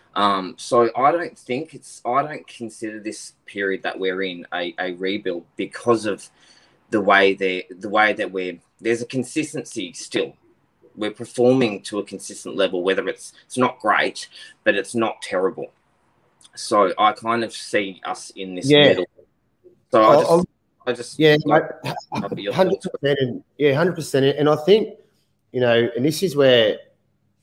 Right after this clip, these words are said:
Speaker 2: you know, at a, I think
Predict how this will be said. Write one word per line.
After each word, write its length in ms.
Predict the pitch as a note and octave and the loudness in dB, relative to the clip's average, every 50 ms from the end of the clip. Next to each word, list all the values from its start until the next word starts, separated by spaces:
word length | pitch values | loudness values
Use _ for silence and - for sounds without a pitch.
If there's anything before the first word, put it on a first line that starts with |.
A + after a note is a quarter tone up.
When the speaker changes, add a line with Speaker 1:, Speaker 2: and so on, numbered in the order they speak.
| _ _ | _ _
Speaker 2:
you 80 | G#2 G#2+ | -4 -2
know, 260 | A2 A2+ G#2 G#2 - - - _ _ _ _ _ _ _ _ _ _ _ _ _ _ _ _ _ _ _ _ - | 0 0 -2 -2 -6 -10 -16 _ _ _ _ _ _ _ _ _ _ _ _ _ _ _ _ _ _ _ _ -2
at 100 | A#2+ A2+ | -2 -2
a, 180 | A2 - - - _ _ _ _ _ - - | -2 -4 -8 -14 _ _ _ _ _ -6 -4
I 60 | B2 A#2+ | -4 -2
think 460 | - D#3+ F3+ F#3 F#3+ - B2 G#2+ | 0 0 0 0 0 -6 -12 -14